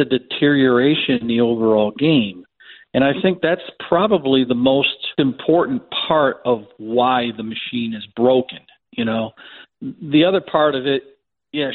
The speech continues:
sure, there's, there's event operators that make money, and everybody's, you know, college coaches always complaining about the packets and all that sort of thing. But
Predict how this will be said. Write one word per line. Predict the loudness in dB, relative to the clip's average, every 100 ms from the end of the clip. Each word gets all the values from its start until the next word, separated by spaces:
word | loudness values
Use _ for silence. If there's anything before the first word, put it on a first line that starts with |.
| -6
sure, | -2 0 0
there's, | -2 -4 -6 -8
there's | -4 -2 -4 -8 -14 _ _ _ _ _ -8
event | -6 -2 0 0
operators | 0 0 -2 0 2 2 2 0 -2 -6
that | -10 -10 -2
make | -2 -2
money, | 0 0 2 2 0 -4 _
and | -4
everybody's, | -2 0 0 0 -4 -10 _ -8
you | -6
know, | -6 -4
college | -2 -2 -2 0
coaches | 0 0 0
always | 2 0 -6
complaining | -8 -2 2 2
about | 2 0 -2
the | -8 -2
packets | 0 0 -2 -4 -4
and | -4
all | 0 2
that | 0 0
sort | 0 0
of | 0
thing. | -2 0
But | -2